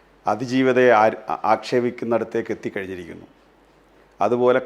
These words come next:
കോൺഗ്രസിൻ്റെ ജനറൽ സെക്രട്ടറി, പത്ത് നൂറ്റമ്പത് ജനറൽ സെക്രട്ടറിമാരുണ്ടെങ്കിലും ബി ജെ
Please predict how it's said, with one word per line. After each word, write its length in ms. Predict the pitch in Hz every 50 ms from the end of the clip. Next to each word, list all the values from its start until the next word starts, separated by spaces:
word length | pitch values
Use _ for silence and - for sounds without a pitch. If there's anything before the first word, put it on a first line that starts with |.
| 110
കോൺഗ്രസിൻ്റെ 600 | 107 113 117 120 120 123 117 - 139 117 110 120 110 107
ജനറൽ 240 | 110 104 104 107 107 - -
സെക്രട്ടറി, 400 | 104 - - - - - 90 - _ _ _ _ _ _ _ -
പത്ത് 180 | 107 104 - 123
നൂറ്റമ്പത് 400 | 123 123 120 127 127 123 131 127 120
ജനറൽ 160 | 127 123 120 -
സെക്രട്ടറിമാരുണ്ടെങ്കിലും 840 | 135 - 139 113 123 127 123 123 120 120 120 117 117 110 113 123 139 - - - _ _ _ _ _ _ _ _ _ _ -
ബി 100 | 120 123 123
ജെ 100 | 135